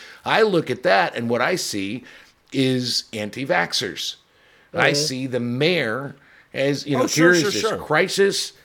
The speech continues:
Speaker 1: and we have
Speaker 2: Well,
Speaker 1: to make money, so we're gonna pretend like it's
Speaker 2: apparently,
Speaker 1: not there until it kicks you in the ass.
Speaker 2: apparently,
Speaker 1: I, I think that's a really good analogy.
Speaker 2: apparently in the book, it's the mob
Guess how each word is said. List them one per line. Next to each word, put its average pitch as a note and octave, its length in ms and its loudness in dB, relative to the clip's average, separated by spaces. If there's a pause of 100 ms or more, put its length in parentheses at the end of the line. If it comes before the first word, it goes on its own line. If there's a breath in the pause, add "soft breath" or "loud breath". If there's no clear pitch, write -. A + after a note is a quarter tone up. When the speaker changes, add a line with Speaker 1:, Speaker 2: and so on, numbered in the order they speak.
(100)
Speaker 1:
and C3+ 220 -2
we E3+ 200 4
have F3 220 0
Speaker 2:
Well, F#3+ 160 8
Speaker 1:
to D3+ 60 2
make C#3+ 140 -6
money, D#3+ 400 0
so - 180 -6
we're C#3+ 120 -2
gonna D3 160 0
pretend F3 460 0
like F3 100 4 (140)
it's D#3+ 100 -4
Speaker 2:
apparently, E3 80 0
Speaker 1:
not D3 220 -2
there C#3+ 160 0
until B2+ 560 0
it - 180 -2
kicks - 340 -4
you C#3 120 -2
in C3 100 0
the B2 180 -4
ass. G2+ 220 0
Speaker 2:
apparently, A3+ 380 -2
Speaker 1:
I, C3 220 2
I D#3 40 2
think E3 180 -6
that's E3+ 220 -2
a E3 60 0
really C#3 340 0
good B2 260 -8 (640)
analogy. D#3 500 -6
Speaker 2:
apparently A3+ 380 -6
in C3 100 -4
the A2+ 80 -4
book, E3 440 -4
it's B2+ 200 -12
the A#2+ 160 -6
mob A2 640 -4